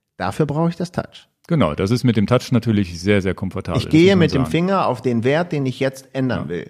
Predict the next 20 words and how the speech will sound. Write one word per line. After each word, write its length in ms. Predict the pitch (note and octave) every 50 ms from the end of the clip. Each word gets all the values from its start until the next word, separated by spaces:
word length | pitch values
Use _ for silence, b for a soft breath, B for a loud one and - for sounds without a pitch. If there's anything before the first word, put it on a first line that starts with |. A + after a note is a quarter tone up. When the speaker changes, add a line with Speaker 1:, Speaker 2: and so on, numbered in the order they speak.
| -
Speaker 1:
Das 160 | - F#2+ G#2 -
ist 140 | A#2 -
sehr 200 | A#2+ B2 C3 C3 D#2
intuitiv, 800 | B2 C#3 B2 - B2 G#2+ G2+ G2+ G2+ - F3+ G#3 A3 A3+ - - - b b b b b b
das 160 | - C#3 G2
Speaker 2:
Das 160 | - G#2+ -
Speaker 1:
finde 80 | A2 C3+
ich 60 | A#2
Speaker 2:
ist 60 | -
auch, 180 | D3 E3 G3+ G#3+
Speaker 1:
gut, 100 | - - -
das 140 | - B2+ A#2
Speaker 2:
das 120 | C#3 C3+
Speaker 1:
nutze 100 | D3+ C#3+ C#3+ - C3
Speaker 2:
ist 60 | F#2
Speaker 1:
ich 160 | B2+ B2 B2 A#2
sehr 140 | - B2 A#2+
Speaker 2:
natürlich, 100 | B2+ A#2+
Speaker 1:
oft. 140 | - - C3+
Speaker 2:
ähm, 460 | C#3 B2 A#2 A#2 A2+ A2 A2 G#2+